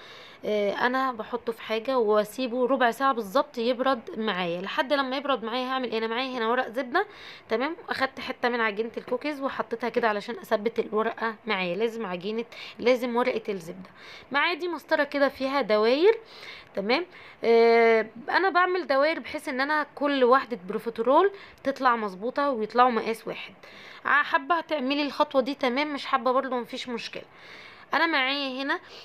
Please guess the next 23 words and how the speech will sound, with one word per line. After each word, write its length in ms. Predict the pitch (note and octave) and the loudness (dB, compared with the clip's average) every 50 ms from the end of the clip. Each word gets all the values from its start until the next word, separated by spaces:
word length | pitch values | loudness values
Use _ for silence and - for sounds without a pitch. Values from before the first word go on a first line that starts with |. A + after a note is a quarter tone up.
| - - | -6 -2
مية 160 | B3 C#4+ C#4 | 0 2 2
وخمسين 480 | C4 - - A3+ G#3+ - - C4 B3 A3+ | 2 2 0 -2 -4 -4 -4 -4 -2 0
جرام 300 | G3+ G#3+ A#3+ B3 B3+ B3+ | 2 2 2 2 2 0
من 60 | A#3 | -2
البيض، 340 | A3+ A3 G#3 G#3+ C#4+ E4+ - - - | -2 -2 0 0 0 0 0 0 0
عاملين 400 | G#3 G#3+ G#3 G#3 A3+ A3 G3+ - | 0 0 2 2 0 0 -2 -2
تلات 240 | - A3+ A3 A3+ G#3 | 0 0 2 2 0
بيضات 340 | F#3+ G3 F#3 G3 A#3+ C#4 - A#3+ | -2 -2 0 2 2 2 2 -2
بدرجه 320 | G3 F3+ G3+ F#3+ F3+ F3+ - | -2 0 0 0 -2 -4 -8
حراره 400 | - - G3+ F3+ G3 G3 F#3+ F#3 - - | -6 -4 0 2 2 2 2 0 -4 -6
الغرفه. 440 | - F#3+ F3+ F#3 A3 A3+ A3 - C#4 | -6 -4 -2 0 0 0 0 -2 0
طبعا 460 | C#4 - G#3+ G3+ A3 G#3+ A3+ A3+ A3 | 2 4 6 8 8 6 6 4 2
برضو 500 | G3 F3+ G3+ G3 G3 F3+ A3+ B3 C4+ C#4 - - - - - - | 2 2 2 2 2 0 0 2 2 0 -2 -8 -20 -20 -16 -8
لازم 440 | - G3+ G#3+ G#3+ A3 G3+ G#3+ A#3+ A3+ | -2 2 4 4 4 4 2 -2 -2
توزني 480 | G3+ - A3+ F#3+ F#3 F3 G3+ A3 A3+ A3+ | 0 0 0 2 2 0 -2 0 0 0
البيض 340 | G3+ E3+ F#3 A3+ A3+ - F#3 | 0 2 2 2 2 2 0
بالجرام. 520 | A#3+ A#3 G#3+ F#3 G#3 A3 A#3 B3+ D4 F#4 G4+ - - - - - - - - - - - | -2 -2 0 0 2 4 6 6 4 4 0 -6 -12 -20 -20 -20 -20 -20 -20 -10 -4 -2
انا 240 | A3 G#3+ G#3 G3 F#3+ | 0 0 0 0 2
اول 240 | - A3+ A3+ A3 G3+ | 4 4 4 4 4
مره 240 | G3+ A3 A3 G#3+ G#3 | 4 4 4 4 4
عملت 480 | G3 F3+ F#3+ F#3+ G3+ G#3+ A3+ G#3+ - | 2 2 0 -2 -2 -2 -2 -2 -2
الوصفه 640 | A3 - G3 G3+ F#3 G3 A3+ A3+ - - - D#4+ F#4+ - - - - - - - | -4 -2 -2 0 2 2 2 2 2 4 4 4 4 4 0 -16 -18 -18 -16 -8
حطيت 400 | - - G#3+ G#3 - - A3+ G3 | -4 -4 -4 -2 -2 -2 -2 -2